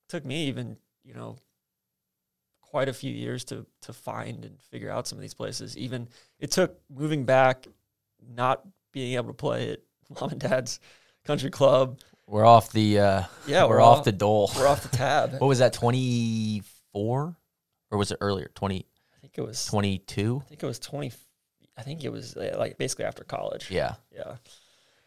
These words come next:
Speaker 1: Which, you know, all good, understand it.
Speaker 2: I got some
Speaker 1: Um,
Speaker 2: mileage out of it in college, though.
Speaker 1: For sure.
Speaker 2: Coming home in the summer.
Speaker 1: Um, but yeah, so, you know, coming back and being like, "Well, shit, like, I don't, I don't have, you know, I don't have twenty grand, thirty grand to drop,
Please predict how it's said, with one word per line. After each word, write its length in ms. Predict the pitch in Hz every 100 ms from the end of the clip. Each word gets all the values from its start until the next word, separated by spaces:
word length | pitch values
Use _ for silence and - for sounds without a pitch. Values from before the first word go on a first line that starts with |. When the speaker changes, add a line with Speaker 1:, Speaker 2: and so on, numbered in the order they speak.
| _
Speaker 1:
Which, 380 | 156 - - -
you 80 | 180
know, 200 | 139 139 - _ _ _ _ _
all 180 | 131 139
good, 340 | 120 139 139 131
understand 520 | 143 127 117 117 123
it. 180 | 143 139 _
Speaker 2:
I 160 | 135 131
got 180 | 127 123
some 140 | 123
Speaker 1:
Um, 80 | 107
Speaker 2:
mileage 260 | 107 101
out 120 | 92 92
of 80 |
it 80 | 85
in 60 | 87
college, 340 | 101 80 80
though. 240 | - 67 - _
Speaker 1:
For 120 | 127
sure. 280 | 123 151 -
Speaker 2:
Coming 240 | 98 87
home 260 | 95 85 85
in 80 | 82
the 60 |
summer. 400 | 85 80 80 82 - _ _
Speaker 1:
Um, 600 | 139 147 139 131 123 120 - _ _ _
but 120 | - 151
yeah, 200 | 202 117
so, 340 | - 156 139 139
you 100 | 160
know, 100 | 135
coming 220 | - 160
back 220 | 135 165
and 60 | 131
being 120 | 120
like, 140 | 113 120 -
"Well, 140 | 120
shit, 360 | - - 175 -
like, 200 | 107 123
I 140 | 104
don't, 180 | 143 151
I 120 | -
don't 120 | 147 143
have, 500 | 123 120 117 - - _ _
you 80 | 135
know, 100 | 120 101
I 80 |
don't 120 | 143 131
have 240 | 131 113 - _ _ _ _ _ _ _ _ _ -
twenty 340 | - 139 127
grand, 440 | 120 123 135 127
thirty 220 | 123 127 127
grand 320 | 123 127 127
to 60 |
drop, 400 | 120 117 117 107